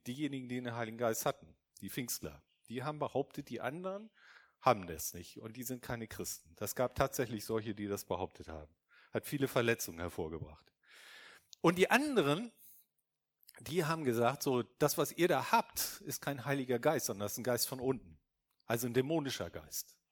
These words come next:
War genauso wenig hilfreich und hat genauso viele Verletzungen hervorgebracht. Man muss dazu wissen, damals,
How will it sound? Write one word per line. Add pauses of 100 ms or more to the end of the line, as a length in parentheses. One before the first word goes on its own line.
(1000)
War
genauso
wenig
hilfreich (480)
und
hat
genauso
viele
Verletzungen
hervorgebracht. (3000)
Man
muss
dazu
wissen,
damals,